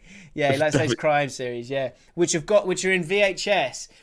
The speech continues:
Speaker 1: but it's not in a, it's not in a hardback. It's in sort of like a paper casing.
Speaker 2: Yes, I'll just slide in.
Speaker 1: Uh, right. <coughs> I think,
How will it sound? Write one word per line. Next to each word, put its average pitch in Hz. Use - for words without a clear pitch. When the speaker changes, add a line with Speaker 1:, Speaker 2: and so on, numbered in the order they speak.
Speaker 1:
but 156
it's 160
not 180
in 180
a, 180
it's 156
not 185
in 180
a 160
hardback. 175
It's -
in 147
sort 143
of 139
like 139
a 135
paper 147
casing. 120
Speaker 2:
Yes, 110
I'll 110
just 104
slide 113
in. 95
Speaker 1:
Uh, 143
right. 196
<coughs> -
I -
think, -